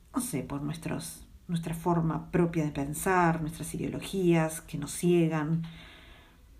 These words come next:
¿sí? Y dejamos de pensar que Dios puede venir a nosotros y tomar diferentes formas.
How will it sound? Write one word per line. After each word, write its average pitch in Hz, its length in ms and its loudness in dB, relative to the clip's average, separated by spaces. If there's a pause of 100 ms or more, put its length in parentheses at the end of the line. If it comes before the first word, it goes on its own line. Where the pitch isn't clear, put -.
¿sí? 170 340 -2 (2250)
Y 180 220 0
dejamos 247 380 2
de 247 80 -2
pensar 190 600 -2 (1080)
que 143 280 -4
Dios 165 600 2 (260)
puede 165 260 4
venir 165 340 0
a 160 40 4
nosotros - 720 -6 (920)
y 170 80 -4
tomar 156 400 0
diferentes - 480 -6
formas. 107 600 -8